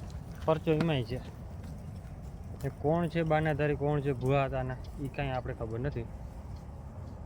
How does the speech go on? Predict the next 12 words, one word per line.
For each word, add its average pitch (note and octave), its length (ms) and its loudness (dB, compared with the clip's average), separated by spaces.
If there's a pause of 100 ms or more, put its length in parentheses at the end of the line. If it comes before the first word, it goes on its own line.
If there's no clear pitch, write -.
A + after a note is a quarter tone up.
(920)
કેમ C#3+ 80 -4
કેટલા - 380 -4
વર્ષો B2 260 0
થઈ A#2+ 160 -2
ગયા A2+ 180 -2
એની. C3 140 0
અને - 1600 -6
આપણો D3+ 240 2
પાડો E3 340 0
જો F#3 160 0
ઊભો F3 280 2
છે. E3+ 120 0